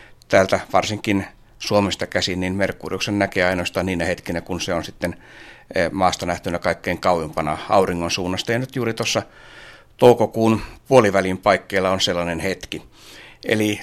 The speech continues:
tuossa ehkä toukokuun kymmenennestä päivästä eteenpäin, tuonne ehkä noin viikko, kaksi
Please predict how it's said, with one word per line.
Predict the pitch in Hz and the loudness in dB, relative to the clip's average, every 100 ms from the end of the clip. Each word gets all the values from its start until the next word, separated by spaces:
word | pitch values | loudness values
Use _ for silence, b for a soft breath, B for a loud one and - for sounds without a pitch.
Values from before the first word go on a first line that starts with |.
| - | -8
tuossa | - - 156 | -6 -2 -2
ehkä | 143 | -2
toukokuun | 131 123 120 - 113 | 0 0 0 -4 -4
kymmenennestä | 113 110 104 101 95 - | -2 0 0 -2 -4 -6
päivästä | - 98 92 90 92 | -2 -2 0 -2 -2
eteenpäin, | 95 98 87 85 87 87 | -2 -2 -4 -2 -4 -2
tuonne | 87 87 87 - _ - | -4 -6 -8 -16 _ -16
ehkä | 90 - - - 82 | -14 -14 -18 -14 -8
noin | 87 98 98 - | -6 -6 -8 -6
viikko, | 101 98 - - | -6 -6 -8 -2
kaksi | 95 - - - - | 0 0 0 -2 -4